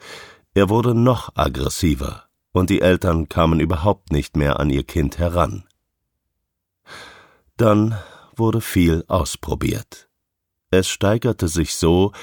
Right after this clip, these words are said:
dass Sam morgens ein Amphetamin für die Konzentration erhielt, dann gab es ein Medikament, damit er sich auch am Nachmittag noch im Griff hatte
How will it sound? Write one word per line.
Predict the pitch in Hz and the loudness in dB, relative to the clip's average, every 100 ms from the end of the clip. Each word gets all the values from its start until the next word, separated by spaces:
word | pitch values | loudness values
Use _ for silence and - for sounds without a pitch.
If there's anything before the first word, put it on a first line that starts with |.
| - _ | -20 _
dass | 90 - - | -2 -2 0
Sam | 113 113 87 69 - _ | 0 2 0 -4 -12 _
morgens | 82 85 90 92 87 - | 2 4 4 0 -4 -4
ein | 85 87 | -2 -2
Amphetamin | - 87 - 80 80 80 85 107 | 0 -2 -2 0 2 2 2 0
für | - 80 | -2 -2
die | 78 | -2
Konzentration | - 85 - 76 73 69 - 85 71 73 | -2 -2 -2 -4 -2 -4 0 0 0 0
erhielt, | 69 98 104 127 - _ _ _ - | 0 0 0 -2 -10 _ _ _ -4
dann | - 73 80 110 | -2 0 -2 -2
gab | 107 101 107 | -2 -4 -4
es | 107 | -2
ein | 104 101 | 0 2
Medikament, | 90 90 87 78 82 113 - - - - _ - | 2 0 0 0 0 0 -4 -14 -20 -20 _ -2
damit | 113 120 92 | 0 2 2
er | 113 | 0
sich | 120 110 - | 0 -2 -2
auch | 107 | -2
am | - 123 | -2 0
Nachmittag | 131 120 - 73 67 76 65 - | 2 0 -2 -4 -2 -2 -2 -2
noch | 73 - | -4 0
im | 80 | -2
Griff | 78 107 - | 0 0 0
hatte | 73 69 62 - | -4 -6 -8 -10